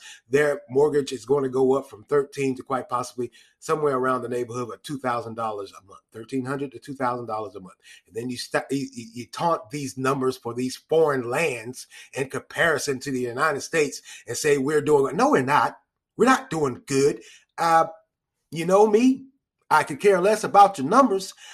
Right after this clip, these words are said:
I'm more on the side of the average everyday person that gets up and goes to work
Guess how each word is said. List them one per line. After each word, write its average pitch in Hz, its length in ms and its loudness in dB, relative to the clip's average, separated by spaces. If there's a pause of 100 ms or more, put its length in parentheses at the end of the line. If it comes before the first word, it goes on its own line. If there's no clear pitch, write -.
(220)
I'm 196 460 6
more 151 380 0
on 143 220 -4
the 127 100 -4
side 151 360 -2
of 113 140 -8
the - 240 -10
average 254 460 -2
everyday 165 720 -4 (220)
person 139 580 -2 (340)
that 113 200 -12
gets 226 340 -4
up 190 240 0
and 120 160 -6
goes 165 280 -2
to 147 100 -4
work 131 280 -4